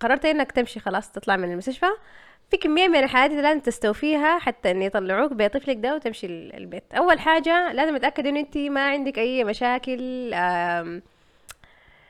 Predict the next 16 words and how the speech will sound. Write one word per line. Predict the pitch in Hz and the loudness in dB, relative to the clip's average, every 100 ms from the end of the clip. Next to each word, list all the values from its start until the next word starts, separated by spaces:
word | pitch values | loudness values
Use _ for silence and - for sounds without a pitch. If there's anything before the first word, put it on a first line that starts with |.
| _ _ | _ _
يعني | 190 202 190 196 190 190 190 185 185 180 139 - - _ | -2 2 2 0 -2 -4 -4 -4 -4 -6 -10 -18 -20 _
هم | 196 277 | -6 -4
بيقولوها | 254 208 220 254 254 | -2 2 2 2 0
social | - 254 262 233 170 | 0 0 0 -2 -4
issues، | - 175 170 - | -6 -8 -10 -16
يعني | 294 202 185 185 190 185 185 185 120 - - | -6 -2 0 -2 -4 -4 -4 -4 -6 -10 -8
ما | 208 | 0
عندك | 262 262 254 240 | 4 4 2 0
أي | 226 247 | 2 2
مشاكل | 226 233 240 254 226 | 0 0 0 0 -4
من، | 202 190 185 170 139 | -2 -2 -4 -4 -2
من | 180 | 0
الناحية | 185 220 240 | 2 2 2
الاجتماعية، | 208 - 185 180 190 175 185 | -4 -4 -4 -2 -2 0 2
يعني | 220 240 254 262 | 2 2 0 0
عندك، | 226 254 254 | 0 -4 -8